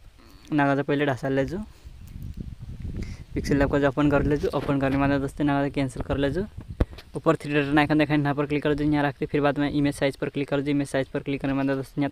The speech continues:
thumbnail पर click कर ले जो, thumbnail click करने के बाद दोस्तों इनार आइकन पर आओ जो, इनार आइकन पर click करके color, color वाला option पर click कर यहाँ रखती Color select कर ले जो, ठीक, ठीक से Color select करने के बाद दोस्तों यहाँ रखती फिर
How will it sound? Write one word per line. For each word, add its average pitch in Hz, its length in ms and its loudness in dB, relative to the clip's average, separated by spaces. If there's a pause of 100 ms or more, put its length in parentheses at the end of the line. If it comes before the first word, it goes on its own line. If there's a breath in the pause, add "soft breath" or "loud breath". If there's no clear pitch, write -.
thumbnail 131 260 0
पर 139 140 -6
click 135 200 -6
कर 131 100 -2
ले 131 140 0
जो, 165 140 -4 (560 soft breath)
thumbnail 139 300 2
click 143 200 -2
करने 139 200 0
के 139 60 2
बाद 139 140 2
दोस्तों 143 400 -2 (560 soft breath)
इनार 139 200 2
आइकन 135 240 0
पर 143 180 -2
आओ 143 120 2
जो, 147 120 -2
इनार 135 320 0
आइकन 135 240 -2
पर 135 120 -4
click 143 180 -2
करके 139 160 0
color, 135 260 0 (240)
color 135 200 0
वाला 139 260 0
option 135 260 -4
पर 143 100 -4
click 139 200 -6
कर 143 160 0
यहाँ 139 200 0
रखती 185 340 -2 (500 soft breath)
Color 135 200 2
select - 280 -6
कर 123 100 -4
ले 120 140 -2
जो, 123 100 -8
ठीक, - 180 -8 (180)
ठीक 160 120 -8
से 208 180 2 (180)
Color 135 200 2
select - 260 -6
करने 147 200 2
के 147 80 2
बाद 147 160 2
दोस्तों 151 320 0
यहाँ 151 120 2
रखती 190 260 -2 (720 loud breath)
फिर 160 160 4